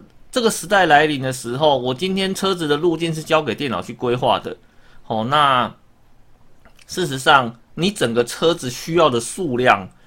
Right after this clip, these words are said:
就大幅度降低了嘛，不是吗？你看到很多人买的车子只是为了偶尔一次来做使用而已，哦，所以呢，制造了很多的车子，但是呢，事实上都闲置在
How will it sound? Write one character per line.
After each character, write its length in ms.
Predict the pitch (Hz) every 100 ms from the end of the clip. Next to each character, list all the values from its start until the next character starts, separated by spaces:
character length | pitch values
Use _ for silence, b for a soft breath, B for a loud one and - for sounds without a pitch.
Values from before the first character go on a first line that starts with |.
| b b
就 140 | - 170
大 260 | 185 175
幅 200 | 147 120
度 180 | 120 139
降 260 | 127 143 117
低 220 | 113 110
了 100 | 98
嘛， 280 | 98 101 - - -
不 80 |
是 180 | 110 131
吗？ 220 | 113 101
你 100 | 98
看 120 | 113 190
到 120 | 180
很 140 | 139
多 140 | 156 165
人 80 |
买 160 | 151 113
的 80 | 110
车 240 | - 131
子 160 | 127 101
只 180 | - 113
是 100 | 156
为 160 | 156
了 100 | 131
偶 280 | - 110 131
尔 80 | 95
一 40 |
次 160 | 90 117
来 120 | 104
做 300 | 92 123 95
使 260 | - - 87
用 220 | 120 104
而 160 | 87 85
已， 140 | 85 - b b b b
哦， 100 | 113
所 160 | 131 180
以 60 |
呢， 240 | 147 127 120 b b
制 140 | 208
造 160 | 190 185
了 80 | 156
很 160 | 110
多 200 | 104 147
的 60 | 123
车 220 | - 135
子， 200 | 131 104
但 200 | 110 139
是 80 | 139
呢， 80 | 117
事 160 | -
实 60 | 127
上 140 | 127
都 80 | 117
闲 240 | 120 92 98
置 160 | 117 101
在 320 | 104 95